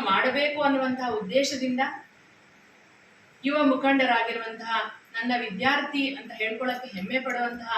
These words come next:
ಅಂಬರೀಷ್ ಅವರೇ, ನನ್ನ ಪತಿಗಳಾಗಿರುವಂತಹ ಆನಂದ್ ಅವರೇ, ಹನ್ನೊಂದನೇ ವಾರ್ಡ್ನ ಸದಸ್ಯರಾಗಿರುವಂತಹ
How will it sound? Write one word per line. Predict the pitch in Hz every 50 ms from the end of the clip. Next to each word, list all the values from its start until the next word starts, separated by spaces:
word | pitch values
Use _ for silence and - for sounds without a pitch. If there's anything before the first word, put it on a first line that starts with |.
| 226 - - - - - - - - - - - - - - - - - _ _ _ _ -
ಅಂಬರೀಷ್ | 214 214 214 233 247 240 240 -
ಅವರೇ, | 440 - 262 262 - - _ _ _ _ - - - - _ _ _ _ _ _ _ _ _ _ - _ _ _ - 254
ನನ್ನ | 247 254 240 240
ಪತಿಗಳಾಗಿರುವಂತಹ | 233 233 240 247 240 233 226 220 214 214 214 214 208 208 208 214 208 - 196 196
ಆನಂದ್ | 202 226 233 240 220 214
ಅವರೇ, | 208 208 214 - - - - - - - - - - - _ - - -
ಹನ್ನೊಂದನೇ | 247 254 269 294 302 302 302 294
ವಾರ್ಡ್ನ | 285 254 247 240 233 233 233 226 220 214 208 - - - _ _ - - _ - _ _
ಸದಸ್ಯರಾಗಿರುವಂತಹ | - - 220 214 254 262 262 - 277 254 226 214 208 208 214 208 202 202 202 202 202 196